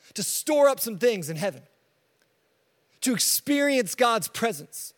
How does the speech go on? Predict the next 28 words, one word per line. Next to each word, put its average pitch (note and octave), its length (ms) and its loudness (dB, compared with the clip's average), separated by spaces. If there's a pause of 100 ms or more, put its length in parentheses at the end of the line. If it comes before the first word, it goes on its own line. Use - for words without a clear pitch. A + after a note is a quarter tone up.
(320)
wherever A#3+ 380 4
we B3 140 0
go, G3+ 200 2
whether F#3+ 220 -2
you're G#3+ 180 2
in A3 80 0
your G3+ 120 2
room B3 260 2
alone, B3 260 4
whether G3 200 2
with, F#3+ 180 -4
you're G#3 140 0
with G#3 180 2
your, F3 140 -2 (300)
your, G3 140 2
your A3 140 0
family B3+ 460 4
in A#3 80 2
your A3+ 100 4
living A#3 320 2
room, A#3 340 -2 (880)
maybe A3 180 2
you're A3+ 100 2
with A3+ 100 4
a G#3+ 60 2
couple A3+ 320 0
of G#3 100 -4
friends, A3+ 460 -10